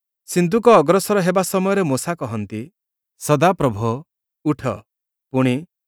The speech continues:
ତୁମ୍ଭର ଶତ୍ରୁମାନେ ଛିନ୍ନ ଭିନ୍ନ ହେଉନ୍ତୁ, ଓ ଯେଉଁମାନେ ତୁମ୍ଭକୁ ଘୃଣା କରନ୍ତି, ସେମାନେ ତୁମ୍ଭ ସମ୍ମୁଖରୁ ପଳାୟନ କରନ୍ତୁ।" ଆଉ ତାହା ବିଶ୍ରାମ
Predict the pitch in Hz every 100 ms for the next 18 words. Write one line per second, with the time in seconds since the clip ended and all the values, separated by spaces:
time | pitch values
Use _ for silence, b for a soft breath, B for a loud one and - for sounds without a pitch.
0 | _ 175 160 180 170 180 - 214 214 208
1 | - 156 180 175 185 139 127 110 101 95
2 | _ _ _ _ _ _ _ 156 131 196
3 | 226 226 202 190 175 202 190 143 160 185
4 | 147 120 104 113 - _ _ _ _ -
5 | 160 170 - 170 175 - 180 180 175 175
6 | 165 151 156 147 151 127 120 104 101 -
7 | _ _ _ _ _ _ _ 151 185 190
8 | 175 175 175 208 208